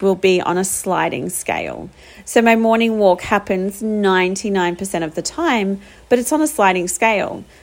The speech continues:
This morning I did five and a half Ks. Other days it might be one. So, and, and I'm good with either. I'm good with either of those because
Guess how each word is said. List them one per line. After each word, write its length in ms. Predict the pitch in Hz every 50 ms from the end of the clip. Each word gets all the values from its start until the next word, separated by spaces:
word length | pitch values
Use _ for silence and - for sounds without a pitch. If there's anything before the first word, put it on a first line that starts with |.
| - _ -
This 200 | 233 233 - -
morning 280 | 247 240 247 240 240
I 40 | 220
did 180 | 208 202 190 190
five 220 | - 208 180 180 -
and 60 | 180
a 40 | 190
half 200 | 196 214 185 -
Ks. 540 | - - 254 233 214 185 170 170 185 - - _ - _ _ _ _ _ - -
Other 180 | 185 208 202
days 300 | 208 196 208 196 185 185
it 80 | 196 -
might 180 | - 160 151
be 140 | - 190 175
one. 360 | 165 - - - - - 190 196 _ _ _ _ _ _ -
So, 520 | - - 254 220 208 202 196 190 170 - - - _ _ _ _ _ -
and, 220 | - 196 202 190 - -
and 100 | 185 190
I'm 200 | 196 185 190 196
good 200 | 190 220 202 160
with 140 | - 185 -
either. 380 | - 147 156 156 - - - 185 180 _ - - _ -
I'm 160 | - 196 196
good 160 | 196 208 220 185
with 140 | 196 208
either 280 | 107 110 175 170 165 156
of 180 | 160 180 190 175
those 380 | 160 151 - 104 110 160 180
because 460 | - 196 190 - - 196 185 175 -